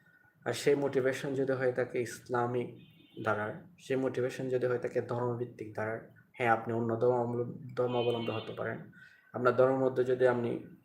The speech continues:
একদম খুঁজে খুঁজে বের করেন, তাহলে হ্যাঁ, অবশ্যই দেখতে পাবেন আপনার ধর্মের মধ্যেও এমন এমন কিছু পয়েন্ট আছে, যে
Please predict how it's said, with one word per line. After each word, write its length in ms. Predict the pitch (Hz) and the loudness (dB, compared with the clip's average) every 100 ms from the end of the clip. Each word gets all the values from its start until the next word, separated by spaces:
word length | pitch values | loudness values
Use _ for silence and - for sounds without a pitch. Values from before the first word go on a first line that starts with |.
| _ _ - | _ _ -20
একদম 280 | 104 110 123 | -12 -4 -4
খুঁজে 260 | 117 - 131 | -4 -4 -2
খুঁজে 200 | 120 113 | 0 -2
বের 200 | 110 110 | -2 -4
করেন, 280 | 113 113 110 | -4 -6 -6
তাহলে 220 | 113 110 | -4 -4
হ্যাঁ, 180 | 107 113 | -4 -6
অবশ্যই 440 | 104 113 - 131 | -4 -4 -4 -2
দেখতে 280 | 123 110 - | 0 -2 -2
পাবেন 440 | 117 113 117 - - _ _ - - - | -4 -2 -4 -6 -16 _ _ -20 -20 -10
আপনার 240 | 117 117 113 | -4 -2 -2
ধর্মের 280 | 117 123 120 | 0 0 2
মধ্যেও 500 | 117 117 123 - - - - | 0 2 0 -2 -10 -20 -8
এমন 260 | 113 117 127 | -4 0 2
এমন 220 | 127 123 | 0 -2
কিছু 240 | 123 127 120 | -6 -8 -4
পয়েন্ট 300 | 113 110 113 | -4 -4 -4
আছে, 240 | 113 - 117 | -8 -8 -8
যে 300 | - 117 | -6 -4